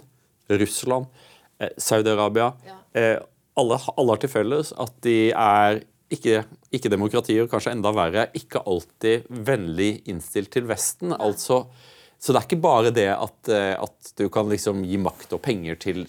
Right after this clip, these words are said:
Speaker 1: til noen som ikke er på vårt lag, men du kan også s-, bli strupet.
Speaker 2: Ja.
Speaker 1: Eh, og det er, eh,
Speaker 2: Og, men det verste er jo at det er mange som ikke har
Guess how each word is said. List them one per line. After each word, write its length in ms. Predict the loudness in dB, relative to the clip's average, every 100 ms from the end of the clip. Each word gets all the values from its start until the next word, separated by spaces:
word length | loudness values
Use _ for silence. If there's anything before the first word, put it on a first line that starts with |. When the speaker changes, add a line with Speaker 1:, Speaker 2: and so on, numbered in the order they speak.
| -6
Speaker 1:
til 300 | -2 -2 -2
noen 200 | -2 -4
som 140 | -6
ikke 180 | -4 0
er 180 | 0 0
på 140 | -2
vårt 200 | -4 -2
lag, 300 | 0 2 0
men 320 | -4 -6 -6 -6
du 80 | -6
kan 140 | -6
også 320 | -8 -8 -8
s-, 200 | -8 -10 -16 -4
bli 120 | -2
strupet. 1000 | -2 -2 -4 -4 -6 -10 -6 -6 -8 -14
Speaker 2:
Ja. 120 | -14 -2
Speaker 1:
Eh, 320 | 2 4 4 0 -4
og 160 | -4
det 120 | 0 0
er, 200 | 2 -2 -6 -20 -18 -18 -20 -12 0
eh, 300 | 4 4 2 -6 -20 -6
Speaker 2:
Og, 200 | 0 2
men 180 | 4 4
det 120 | 4
verste 380 | 4 2 0 -4
er 120 | 2 4
jo 100 | 4
at 200 | 2 -2
det 120 | 2
er 100 | 4
mange 240 | 4 2
som 120 | 0 -4
ikke 180 | -2
har 120 | -4